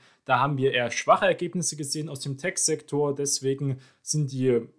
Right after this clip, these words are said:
Kurse auch ein bisschen zurückgegangen, besonders in den, beim Nasdaq, auch beim Nasdaq einhundert natürlich. Aber insgesamt war die vergangene Börsenwoche sehr erfolgreich.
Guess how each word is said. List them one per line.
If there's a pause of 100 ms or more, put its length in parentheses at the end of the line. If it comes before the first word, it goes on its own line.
Kurse
auch
ein
bisschen
zurückgegangen,
besonders
in
den,
beim
Nasdaq,
auch
beim
Nasdaq
einhundert
natürlich. (460)
Aber
insgesamt
war
die
vergangene
Börsenwoche
sehr
erfolgreich.